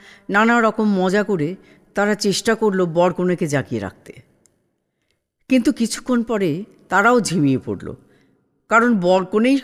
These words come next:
ঘুমিয়ে পড়েছে। পরদিন বিদায় পর্বে কান্নাকাটির দারুণ আবহেও এক ফোঁটা চোখের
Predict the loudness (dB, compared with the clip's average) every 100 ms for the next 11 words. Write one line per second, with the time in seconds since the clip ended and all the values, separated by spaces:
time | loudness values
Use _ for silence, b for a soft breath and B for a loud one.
0 | -2 -2 0 -2 -6 -12 -14 -18 -20 _
1 | _ _ _ _ _ _ _ _ _ _
2 | _ _ _ _ _ _ _ _ _ 2
3 | 4 2 2 2 2 2 -2 -2 -4 -2
4 | 0 0 -2 -4 -4 -6 0 0 2 0
5 | -2 -2 -4 -4 -6 -12 _ _ _ _
6 | _ _ 0 0 0 -6 -4 -2 -2 -4
7 | -6